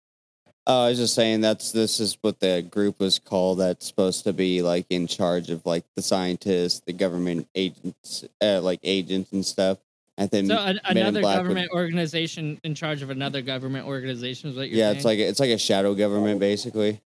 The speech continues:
Speaker 2: Hmm. In
Speaker 1: That
Speaker 2: charge of an
Speaker 1: keep
Speaker 2: actual government organization?
Speaker 1: In charge of aliens.
Speaker 2: Hmm.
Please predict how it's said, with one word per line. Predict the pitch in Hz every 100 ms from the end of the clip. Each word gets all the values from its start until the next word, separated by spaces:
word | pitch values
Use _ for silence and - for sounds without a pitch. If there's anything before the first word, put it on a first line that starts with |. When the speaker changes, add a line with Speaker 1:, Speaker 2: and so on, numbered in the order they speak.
| _ _
Speaker 2:
Hmm. | 143
In | 120 104 - _ _ -
Speaker 1:
That | 156
Speaker 2:
charge | 196 180 156
of |
an | 104
Speaker 1:
keep | 139
Speaker 2:
actual | 147 - 165
government | 151 160 160 160
organization? | 151 156 156 127 175 - 202 208 _ _ -
Speaker 1:
In | 104
charge | - 110 104 98 98
of | 87 -
aliens. | 90 92 87 82 85 87 90 101 - _ 127 _ _ _ -
Speaker 2:
Hmm. | 123 110